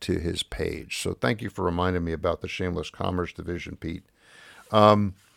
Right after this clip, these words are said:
I think we should get right to, let's, oh, well, one other thing. I, I, one thing I have up there is multimeters. One thing that this course has taught me is that I kinda need some new multimeters. And I have one. You can see it up there, back up there. It's a,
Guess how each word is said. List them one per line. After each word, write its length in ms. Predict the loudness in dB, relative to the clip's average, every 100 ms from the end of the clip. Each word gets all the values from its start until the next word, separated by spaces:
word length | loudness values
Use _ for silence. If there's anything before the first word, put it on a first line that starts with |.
| -20 -20 -20 _ -16
I 40 | -8
think 140 | -4
we 80 | -2
should 140 | -2
get 140 | -2 2
right 300 | 0 0 -10
to, 280 | -2 0 2
let's, 200 | 0 8
oh, 100 | 10
well, 220 | 10 6
one 140 | 6 8
other 120 | 6
thing. 240 | 6 2
I, 120 | 2 2
I, 80 | 0
one 200 | 2 0
thing 140 | 0
I 80 | 2
have 160 | 4 2
up 200 | 2 0
there 180 | 0
is 140 | 0 -2
multimeters. 920 | 2 2 2 0 -2 -2 -4 -10 -4
One 140 | -2
thing 160 | 2 0
that 140 | 2
this 160 | 0 -2
course 360 | 0 2 2
has 120 | 0 -2
taught 240 | -2 0
me 100 | 0
is 140 | -2
that 120 | 0 0
I 60 |
kinda 280 | 2 2 2
need 280 | 2 2 0
some 180 | -2 0
new 120 | 0
multimeters. 840 | 2 4 4 6 6 4 2 -6 -12 _ -20 -20 -20 -20 -4
And 80 | 0
I 40 |
have 160 | 4 6
one. 120 | 6
You 60 | 4
can 100 | 0
see 160 | 2
it 100 | 6
up 140 | 6 4
there, 120 | 2
back 300 | 4 2 2
up 120 | -8
there. 180 | -4 -4
It's 140 | -4
a, 120 | -6